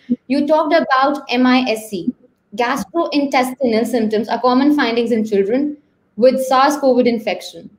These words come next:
including vomiting, diarrhea, abdominal pain, and difficulty in feeding. Although these symptoms tend to be mild,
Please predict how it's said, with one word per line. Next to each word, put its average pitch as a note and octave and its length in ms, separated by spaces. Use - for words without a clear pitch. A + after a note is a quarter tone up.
including A3 460
vomiting, A3+ 580
diarrhea, G#3 600
abdominal A3 640
pain, A#3+ 400
and B3+ 160
difficulty A3 580
in A3+ 100
feeding. - 520
Although D4 340
these E4 240
symptoms D4+ 380
tend B3+ 220
to C4 60
be A3+ 120
mild, E3+ 320